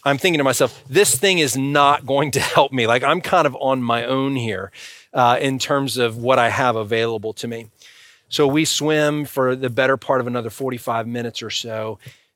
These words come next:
uh, in those kind of turbulent waters. And we finally make it in. And as we're dragging ourselves out of the surf, uh, a lifeguard who had been indoors in sort of this, um,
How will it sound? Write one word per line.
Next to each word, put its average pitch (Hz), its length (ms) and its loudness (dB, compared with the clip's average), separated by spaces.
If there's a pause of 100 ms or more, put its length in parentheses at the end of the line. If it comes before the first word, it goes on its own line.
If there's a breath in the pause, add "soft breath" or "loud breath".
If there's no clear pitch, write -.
uh, 117 240 0
in 143 280 0
those 131 260 2
kind 127 180 -2
of 113 100 -4
turbulent 127 460 -2
waters. 120 500 0 (220 soft breath)
And 120 80 -6
we 123 80 -4
finally 156 400 0
make 139 240 -2
it 117 80 -4
in. 110 180 -6
And 107 140 -8
as 113 80 -12
we're 117 80 -8
dragging 127 580 0
ourselves 107 320 -6
out 104 120 -2
of 92 60 -18
the 104 80 -10
surf, 104 500 -8 (320 soft breath)
uh, 120 120 -2
a 127 80 0
lifeguard 127 500 2
who 113 80 -6
had 120 120 -4
been 127 160 0
indoors 151 680 2
in 123 260 -4
sort 120 220 -4
of 110 100 -6
this, 110 320 -4
um, 110 300 -4